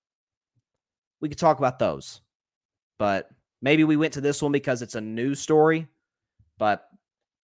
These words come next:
like I said, let's, let's not, uh, let's not overreact more than we should. Okay, so, um, <laughs> speaking of quarterbacks, speaking of, uh, situations regarding teams that have pressure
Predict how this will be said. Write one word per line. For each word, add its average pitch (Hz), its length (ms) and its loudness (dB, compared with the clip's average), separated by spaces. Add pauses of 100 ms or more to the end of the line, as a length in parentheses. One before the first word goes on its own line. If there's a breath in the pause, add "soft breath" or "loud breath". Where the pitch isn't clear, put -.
(180)
like 127 180 -2
I 117 60 -4
said, 101 260 -6
let's, 107 300 -4
let's 107 240 -8
not, 104 300 -8
uh, 92 500 -4 (1000 loud breath)
let's - 180 -14
not 101 80 -12
overreact 78 600 -14 (240)
more 87 140 -14
than 87 100 -14
we 85 100 -12
should. - 320 -12 (280 loud breath)
Okay, 240 300 8
so, 175 360 4 (440 soft breath)
um, 208 640 8 (380)
<laughs> - 800 -8
speaking 285 340 -2
of 208 80 -4
quarterbacks, 208 560 4
speaking 202 500 0
of, 160 300 4
uh, 147 160 0
situations 156 720 -2
regarding 135 640 2 (600)
teams 170 320 0
that 143 120 2
have 147 220 -2
pressure 170 640 -2